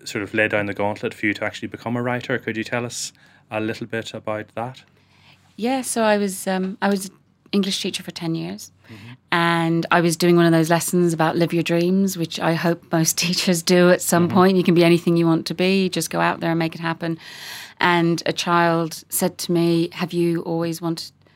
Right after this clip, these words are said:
Speaker 2: to be a teacher?" And the subtext to that was, "You're a terrible <laughs> teacher. Why are you doing this job?" <laughs>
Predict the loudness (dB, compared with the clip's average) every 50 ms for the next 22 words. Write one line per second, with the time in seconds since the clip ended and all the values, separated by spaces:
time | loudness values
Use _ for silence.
0 | _ _ -8 -2 0 0 0 2 2 0 0 0 -2 -4 -2 0 2 2 2 4
1 | 2 2 2 2 -2 -2 -2 -2 0 2 2 2 2 2 0 -2 -2 0 2 2
2 | 4 4 2 0 0 0 0 0 0 0 0 -2 -2 -2 -2 -2 2 4 4 6
3 | 6 4 0 0 0 -2 -2 0 2 4 4 6 6 4 4 4 4 4 6 6
4 | 4 4 4 2 0 -2 -2 -2 -2 0 0 0 2 2 2 2 2 0